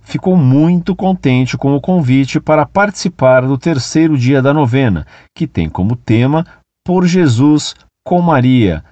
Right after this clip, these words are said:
semeamos a paz entre as igrejas, disse o padre Joércio. O pastor Chivantes afirmou que fará uma pregação sobre a passagem do capítulo doze do livro de Romanos,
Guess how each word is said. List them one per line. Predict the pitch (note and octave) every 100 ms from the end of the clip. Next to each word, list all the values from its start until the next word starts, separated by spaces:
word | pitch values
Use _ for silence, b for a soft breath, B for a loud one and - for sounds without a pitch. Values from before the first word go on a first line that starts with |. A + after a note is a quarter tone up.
| _
semeamos | - - G2+ G2 F#2+ G#2+ B2+
a | D#3
paz | - B2 C3 C#3+ -
entre | D#3 D3 D3 D3+
as | D3 D3
igrejas, | C3 A#2 G2 E2 D#2+ - - _ -
disse | D#2+ F2 F2 -
o | C3+
padre | - F#2+ F#2+ G#2+
Joércio. | A#2 D#3+ C#3 E2+ D2+ - D2 C2+ _ _ b _
O |
pastor | F#3+ G#3 - A#2+ G#2+
Chivantes | G3+ D#3+ A#2+ B2+ - - b -
afirmou | F#3 G3 B2 G#2 F#2+
que | -
fará | - G#2+ F#2+
uma | F2+ F2+
pregação | - D#3 D#3 C#3 - B2 D3 F3 B B
sobre | - F#3+ G3
a |
passagem | F#3 F#3 F3+ - E3+ E3+ D#3+ E3+
do | D#3+
capítulo | D#3+ D3 D#3 - D#3+
doze | C#3 A#2+ D3 C3 G2 F#2
do | F#2 F#2+
livro | F#2+ G2
de | G#2
Romanos, | A2+ D3+ B2+ C#3 A#2 E2